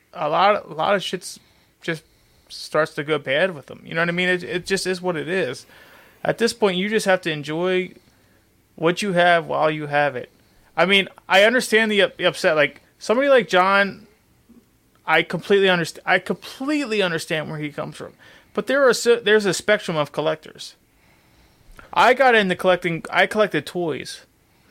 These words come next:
I never thought in the, my, I never thought I'd pay two hundred dollars for a doll. And then all of a sudden I'm paying eight hundred dollars for a s-,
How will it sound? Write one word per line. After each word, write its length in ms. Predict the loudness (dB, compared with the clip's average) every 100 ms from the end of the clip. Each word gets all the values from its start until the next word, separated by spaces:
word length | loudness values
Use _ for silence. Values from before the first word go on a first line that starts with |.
| _
I 160 | 2 2
never 300 | 4 2 2
thought 300 | 4 2 2
in 140 | -2
the, 120 | -6 -8 -16
my, 200 | -14 -14 -16 -20 _ _ _ -4
I 120 | 0
never 200 | 2 2
thought 220 | 2 2
I'd 160 | 2 0
pay 120 | -6
two 160 | -4 -6
hundred 160 | -2
dollars 260 | -2 -2 -4
for 100 | -10
a 60 | -14
doll. 320 | -14 -14 -20 _ _ _ _ _ _ _ -2
And 140 | 2
then 80 | 4
all 120 | 4
of 60 | 4
a 20 |
sudden 180 | 2 0
I'm 100 | 0
paying 520 | 2 4 2 0 -10 _ _ _
eight 180 | 0 2
hundred 280 | 4 4 4
dollars 520 | 6 6 4 4 0
for 240 | -4 0 0
a 60 |
s-, 200 | 0 -8